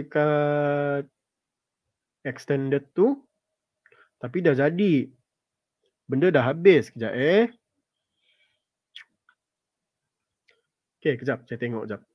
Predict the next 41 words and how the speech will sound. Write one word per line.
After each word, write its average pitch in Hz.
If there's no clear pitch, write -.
Ah, 160
ini 208
salah 208
satu 190
contoh 196
dia. 139
Kenapa 196
saya 202
pesan 151
selalu, 135
jangan, 175
jangan 196
terlalu 190
bergantung 160
harap 156
dengan 131
benda 131
ni 117
tanpa 151
kita 151
ada 147
trading 135
plan. 113
Korang 214
nampak 262
tak 160
benda 151
ni? 123
Ah, 139
ini 240
pattern 185
lama 180
yang 151
sebelum 147
ni. 113
Ah, 120
ini 220
real 202
case 185
study. 131
Serius. 156